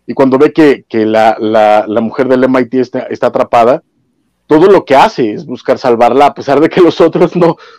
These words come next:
no lo dejan, pero, pero su, su responsabilidad, su prioridad es salvar a esta mujer, ¿no? Eh, y eso me gustó mucho cómo lo, cómo lo llevaron, porque además el Doc,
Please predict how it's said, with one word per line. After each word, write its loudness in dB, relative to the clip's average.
no 4
lo 4
dejan, 0
pero, 0
pero -4
su, -12
su 0
responsabilidad, -2
su -6
prioridad 2
es -4
salvar 2
a 2
esta -12
mujer, -18
¿no? -10
Eh, -6
y -2
eso -2
me 2
gustó -6
mucho -4
cómo -2
lo, -2
cómo -4
lo -4
llevaron, -8
porque -8
además -6
el 2
Doc, -2